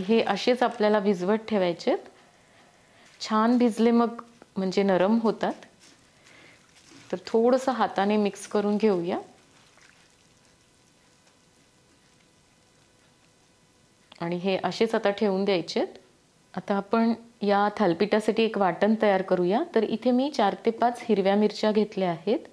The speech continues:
दहा ते बारा लसणाच्या पाकळ्या, दहा ते बारा कढीपत्त्याची पानं, एक tablespoon धणे घेतलेत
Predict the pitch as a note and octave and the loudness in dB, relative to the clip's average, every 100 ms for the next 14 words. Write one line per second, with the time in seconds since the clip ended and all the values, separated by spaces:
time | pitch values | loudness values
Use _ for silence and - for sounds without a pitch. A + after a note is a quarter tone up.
0 | _ _ _ _ _ _ G3 F#3+ F#3 G3+ | _ _ _ _ _ _ -4 -4 -2 0
1 | A#3+ A3 A3+ C4 F#4+ - G3 F#3+ - G#3 | 2 2 2 0 -2 -4 -2 -2 0 -2
2 | G#3 G#3+ G3+ F#3+ - F3 A3+ - - _ | -2 -2 -2 -2 -2 0 0 -4 -20 _
3 | _ _ _ _ _ _ _ _ _ - | _ _ _ _ _ _ _ _ _ -16
4 | F#3+ F#3 F#3 F#3 G#3+ G3+ G#3+ A#3+ B3 G3 | -6 -2 -2 0 0 2 2 0 2 0
5 | F#3+ F#3+ F#3+ G#3 G#3 A3 A3 G3 F#3+ E3 | 2 0 -2 -2 -2 -4 -2 0 0 -4
6 | B3+ - _ _ _ _ _ _ _ _ | -8 -12 _ _ _ _ _ _ _ _
7 | _ _ _ _ _ _ - G#3 G#3 - | _ _ _ _ _ _ -2 -2 -2 -2
8 | G#3+ A#3 A#3 - C4 C#4+ G#3+ G3 F#3+ A3+ | 0 0 -2 -2 -2 -2 -4 0 0 2
9 | A#3 A#3 F#3 G#3 D#4+ | 0 0 0 0 -2